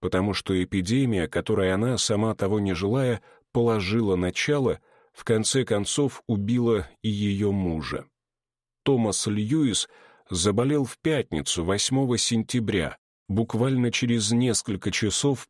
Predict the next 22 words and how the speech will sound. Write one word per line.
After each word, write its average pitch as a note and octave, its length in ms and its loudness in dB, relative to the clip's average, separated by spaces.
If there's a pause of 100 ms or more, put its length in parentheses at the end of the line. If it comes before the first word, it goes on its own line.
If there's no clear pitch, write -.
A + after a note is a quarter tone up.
после G#2 440 0
того, A#2 320 0
как - 240 -2
с - 100 -2
колонки A2 560 0
на G#2 180 2
Брод-стрит A#2 720 0 (300)
сняли A#2 540 2
рычаг. - 680 -4 (460)
Он A#2+ 180 4
сражался A2+ 760 2
с F#2 100 -2
болезнью A2 720 2
намного A#2 540 2
дольше, A#2 580 0
чем G2+ 260 0
большинство A2 760 0
жертв — G2 540 -2 (240)
одиннадцать A2+ 920 0
дней. F2+ 360 -2 (680)
Молодой G2+ 440 2
полисмен A#2 680 0